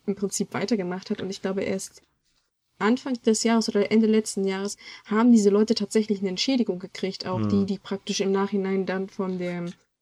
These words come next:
Speaker 1: von der D D R und so verfolgt wurden. Und das muss man sich erstmal vorstellen, dass erst vor so kurzer Zeit man diese Leute praktisch anerkannt hat und gesagt hat, "Hey,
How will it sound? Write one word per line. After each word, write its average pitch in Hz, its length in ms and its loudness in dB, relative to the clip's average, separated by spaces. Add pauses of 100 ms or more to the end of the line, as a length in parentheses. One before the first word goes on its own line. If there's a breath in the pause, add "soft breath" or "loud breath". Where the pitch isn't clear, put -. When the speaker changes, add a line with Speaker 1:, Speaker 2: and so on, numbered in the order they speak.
(420)
Speaker 1:
von 247 140 4
der 220 100 10
D 208 80 10
D 180 120 2
R 247 180 4
und 208 120 6
so 208 60 0
verfolgt 196 500 -4
wurden. 190 120 -4
Und - 300 -12
das 202 140 4
muss 220 140 4
man 214 120 6
sich 196 120 -2
erstmal 190 200 -4
vorstellen, 233 540 -2
dass 196 160 -6
erst 196 340 -8 (540)
vor 214 240 4
so 247 160 4
kurzer 233 420 0
Zeit 240 300 -2
man 214 100 4
diese 196 220 0
Leute 214 260 4
praktisch - 380 -8
anerkannt 214 540 0
hat 208 120 -4
und 196 80 -6
gesagt 202 320 -4
hat, 208 160 -4
"Hey, 226 240 6